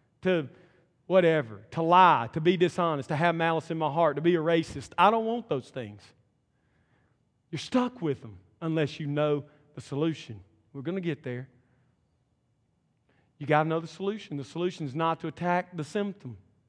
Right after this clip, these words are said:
It doesn't deal with the issue. We are naturally impure.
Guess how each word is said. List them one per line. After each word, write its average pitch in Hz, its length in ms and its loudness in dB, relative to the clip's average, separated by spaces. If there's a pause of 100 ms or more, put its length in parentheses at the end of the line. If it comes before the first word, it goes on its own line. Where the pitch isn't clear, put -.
(920)
It 139 120 -10
doesn't 143 340 0
deal 139 120 -2
with 139 140 -6
the - 180 -14
issue. 147 380 -10 (840)
We 196 220 4
are 202 100 6
naturally 170 1000 2 (1000)
impure. 180 760 0